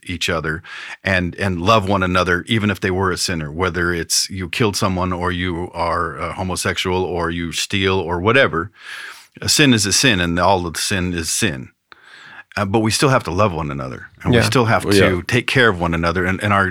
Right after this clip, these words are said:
Speaker 1: and our job is to still share that love with one another so they see Christ in us and want that for themselves.
Speaker 2: Mm-hmm.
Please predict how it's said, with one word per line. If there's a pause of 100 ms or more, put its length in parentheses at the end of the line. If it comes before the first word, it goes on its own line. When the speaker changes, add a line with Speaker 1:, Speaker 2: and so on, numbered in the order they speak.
Speaker 1:
and
our
job
is
to
still (920)
share (520)
that
love
with
one
another
so
they
see (140)
Christ
in
us
and
want
that
for
themselves.
Speaker 2:
Mm-hmm.